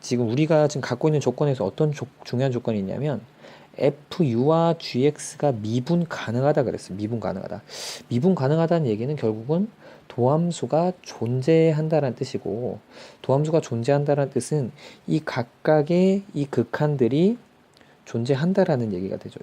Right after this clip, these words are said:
요만큼의 극한과 요만큼의 극한이 각각 존재한다는 뜻이 되죠. 그래서 이것을 어떻게 나눠서 쓸 수 있냐면 리미트 델-, 엑-, 델타 X가 영으로 갈 때 델타 U분의 델타 Y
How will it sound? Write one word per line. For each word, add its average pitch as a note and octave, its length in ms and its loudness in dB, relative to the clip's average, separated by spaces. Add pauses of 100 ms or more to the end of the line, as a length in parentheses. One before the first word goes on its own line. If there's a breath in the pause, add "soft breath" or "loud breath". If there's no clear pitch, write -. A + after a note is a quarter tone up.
요만큼의 B2 500 -2
극한과 A2+ 580 -2
요만큼의 A#2 400 -4
극한이 A2 280 -8
각각 - 300 -16
존재한다는 G#2+ 580 -6
뜻이 - 200 -10
되죠. - 240 -12 (840 loud breath)
그래서 A2+ 160 -6
이것을 A2+ 340 0
어떻게 C3 380 -2
나눠서 A2+ 360 0
쓸 B2+ 160 -4
수 B2+ 160 -6
있냐면 A2+ 460 -2 (600 loud breath)
리미트 C3+ 720 0
델-, G#2+ 240 -4 (220)
엑-, - 160 -8
델타 A#2 260 -2
X가 A#2+ 260 -2
영으로 A2+ 280 0
갈 G#2 160 -2
때 F3 460 0 (460 loud breath)
델타 A#2+ 500 0
U분의 A#2+ 560 0
델타 G#2+ 400 -4
Y G2+ 300 0